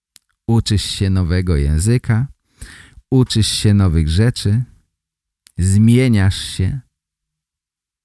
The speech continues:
To jest twój styl życia. Taki jesteś. Zaczynasz być osobą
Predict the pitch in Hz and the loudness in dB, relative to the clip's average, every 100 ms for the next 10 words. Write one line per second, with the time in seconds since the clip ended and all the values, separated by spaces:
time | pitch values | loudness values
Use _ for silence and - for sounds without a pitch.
0 | _ - 80 107 113 - - 123 - - | _ -6 0 2 0 -4 0 0 0 -2
1 | 139 127 110 156 - - 117 _ _ _ | 0 2 2 0 -2 -6 -8 _ _ _
2 | _ _ _ _ - 71 73 - 82 92 | _ _ _ _ -6 -4 -4 -2 0 0
3 | 92 - 78 80 - _ _ _ _ _ | 0 -2 -6 -6 -10 _ _ _ _ _
4 | _ _ _ _ _ _ _ _ _ _ | _ _ _ _ _ _ _ _ _ _
5 | - 90 101 101 - 143 135 110 101 110 | -6 0 2 2 0 2 2 0 0 -2
6 | - - _ _ _ _ - 95 - - | -4 -14 _ _ _ _ 0 2 2 0
7 | 160 156 127 127 127 | 0 0 -2 -2 -2